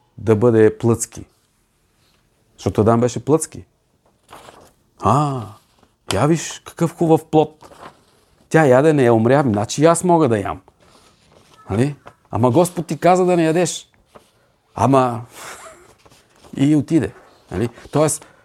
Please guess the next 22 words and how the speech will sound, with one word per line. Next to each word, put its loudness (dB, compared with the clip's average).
понеже 0
в -2
него 0
нямаше 0
любов 0
към -8
Бога, -8
а, 0
той 0
се -4
греши. -6
И -18
това, -4
което -6
Исус -12
прави, -4
е, -10
той -4
те -18
прави -4
способен -12
да, -16